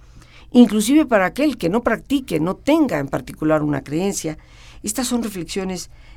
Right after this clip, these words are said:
de vida. Y terminábamos la sección anterior con ese "me olvidé, me olvidé de vivir".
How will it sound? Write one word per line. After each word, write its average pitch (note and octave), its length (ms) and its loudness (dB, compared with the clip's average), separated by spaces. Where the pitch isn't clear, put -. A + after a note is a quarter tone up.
de C#3 280 -4
vida. D#3+ 340 -4
Y G3 120 -6
terminábamos A#3+ 720 2
la F#3 100 -4
sección G3 720 -2
anterior E3 720 -2
con D#3 240 0
ese F#3 300 -2
"me D3+ 180 2
olvidé, C#3+ 640 -2
me D3+ 160 0
olvidé C#3+ 380 -2
de C#3+ 140 -2
vivir". B2 360 -6